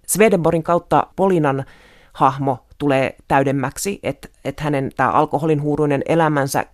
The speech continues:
se minkä takia hän on juonut paljon, niin saa selityksensä.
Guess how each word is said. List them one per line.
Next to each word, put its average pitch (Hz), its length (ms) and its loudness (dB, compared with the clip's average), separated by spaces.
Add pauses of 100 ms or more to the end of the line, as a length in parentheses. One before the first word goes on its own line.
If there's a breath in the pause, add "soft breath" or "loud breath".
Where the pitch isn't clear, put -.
(140)
se 156 120 -2
minkä 143 280 -4
takia - 420 -6
hän 127 220 -6
on 120 100 -6
juonut 196 340 0
paljon, 147 260 0
niin 131 160 -6 (180)
saa 143 160 -2
selityksensä. 147 720 -2